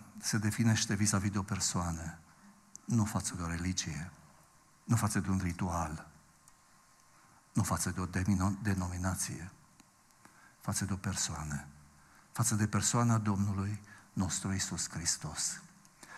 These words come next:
Cine poate să fie atunci mântuit? Cel care are curajul celor doi orbi de pe drumul Ierihonului. Cel care nu-l interesează ce spun ceilalți.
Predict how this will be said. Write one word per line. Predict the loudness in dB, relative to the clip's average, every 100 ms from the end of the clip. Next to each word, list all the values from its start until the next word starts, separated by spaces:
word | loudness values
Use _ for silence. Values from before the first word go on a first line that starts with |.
| -18 -18 0
Cine | 10 12 12 12
poate | 10 8 8
să | 4
fie | 4 4 4
atunci | 4 2 4
mântuit? | 4 2 4 2 2 -4 -14 -20 -20 -18 -18 -18 -20 -20 _
Cel | 4 8 8
care | 8 6
are | 8 6 4
curajul | 2 2 4 4 4 6 4
celor | 4 2 4 2
doi | 2 4 4 4 -2
orbi | -2 0 2 2 0 -8 -14 -20 -4
de | 0
pe | 2 4
drumul | 4 4 4
Ierihonului. | 4 2 0 2 2 2 0 -2 -6 -10 -20 -20 -20 -20 -18 -16 -16 -18 -2
Cel | 6 8 8
care | 8 6 8 6 4 -4 -16 -20 -20 -20 -20 -4
nu-l | 10 12 12 12 12
interesează | 12 12 10 8 8 6 4 2
ce | 4 4
spun | 4 4 4
ceilalți. | 4 2 2 -2 -2 -4 -4